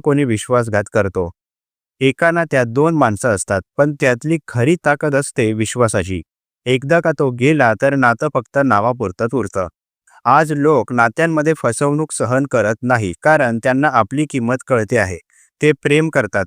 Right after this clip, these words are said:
पण ते स्वतःवरही तितकंच प्रेम करतात. आणि म्हणूनच नात्यात विश्वासघात सहन करत राहणं ही गोष्ट आता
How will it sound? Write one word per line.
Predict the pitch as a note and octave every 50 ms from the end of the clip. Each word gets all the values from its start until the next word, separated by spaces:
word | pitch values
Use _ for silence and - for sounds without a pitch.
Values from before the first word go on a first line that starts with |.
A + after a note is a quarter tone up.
| -
पण | - C#3+ C#3+ C#3
ते | D#3+ D#3
स्वतःवरही | - - B2+ A#2 G#2 - D3 D#3 D#3 D#3 D3 C#3 D#3 D#3+ -
तितकंच | C3 A2 - - C#3+ D3 - -
प्रेम | - A#2+ G#2+ G2+ F#2+
करतात. | - G2 F2+ - F#2+ F2+ - _ _ _ _ _ _ _ _ _ _ -
आणि | B2 C3+ D3 F3 F#3
म्हणूनच | E3 C#3 C3+ D3 E3+ D#3+ C3 A2 A2 - -
नात्यात | A#2+ A#2+ A#2+ C#3+ - - C#3 A#2 G#2 G2 G#2
विश्वासघात | A2+ B2 C3 B2+ - - E3 F3 F3+ F3 E3 F3 E3+ -
सहन | - - B2+ C#3 C#3+ D3
करत | C#3 C3 A#2+ A#2+ A2+ A2
राहणं | G#2 A#2 C#3+ C#3 A#2+ G#2+
ही | G2+ A#2 D3 F3+ E3
गोष्ट | C3+ C3 A#2+ G#2 - - A#2+
आता | B2 C3+ A#2 A#2 - -